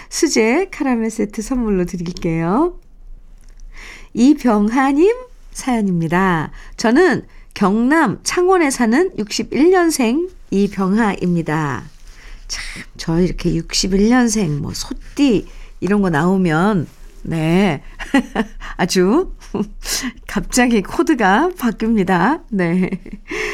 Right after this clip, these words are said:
십이월 삼십 일과 삼십일 일에 온 가족이 거제도 페-, 펜션에서 저의 어머님 생신 잔치를 합니다. 오, 작년 팔순 생일 잔치 때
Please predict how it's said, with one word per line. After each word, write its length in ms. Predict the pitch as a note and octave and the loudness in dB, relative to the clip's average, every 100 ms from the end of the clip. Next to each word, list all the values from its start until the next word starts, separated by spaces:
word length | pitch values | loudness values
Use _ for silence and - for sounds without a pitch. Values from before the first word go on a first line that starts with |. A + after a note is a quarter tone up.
| F#4+ F#4+ - | -10 -12 0
십이월 580 | - D4+ A#3+ B3+ C#4+ | 2 4 4 4 4
삼십 440 | C#4+ F4 E4+ F#4+ E4 | 4 2 4 4 4
일과 280 | D4+ A#3+ A3+ | 4 2 2
삼십일 640 | E4 D4+ - - - F#4 | 2 0 0 0 4 6
일에 380 | F#4 A3+ D3 - | 6 4 0 -4
온 300 | - E3+ G3 | 0 2 2
가족이 520 | G3+ F#3+ F3 F3 A3 A#3 | 2 0 0 2 2 0
거제도 640 | - E3 F3 B3 D4 F4 | 0 0 2 2 4 4
페-, 320 | E4+ E4 D#4+ - | 4 0 0 0
펜션에서 840 | F4 F#4+ G4 F4+ A3+ F#3+ B3+ F#3+ - - - | 2 4 4 4 2 2 2 2 -2 -14 -2
저의 360 | G#3+ F#3+ F#3+ | 2 2 2
어머님 560 | - D#3+ A#3 C#4+ A#3 D4 - - | 2 2 4 4 2 0 -4 -10
생신 560 | - F4 F4 - D4+ G3+ | 0 4 4 4 4 4
잔치를 500 | G3+ F#3 - F3 G3 | 2 2 2 2 2
합니다. 640 | G#3 G3 F3 D#3+ E3 C#3+ - - - D3+ | 4 4 4 4 2 0 -8 -18 -12 -6
오, 680 | D3 C#3+ D3 D#3+ F#3 F3+ C#3+ - - - - | -4 -2 -2 0 0 0 -2 -8 -18 -20 -6
작년 580 | - A#3 C4+ D4+ A#3+ F#3 | 0 2 4 4 4 0
팔순 520 | E4 E4+ - F4+ E4+ | 0 0 2 2 2
생일 320 | E4 D4 C#4 | 2 2 0
잔치 420 | B3 F#3+ E3 F3 | 2 0 0 -2
때 280 | - E4 G#4 | 2 2 2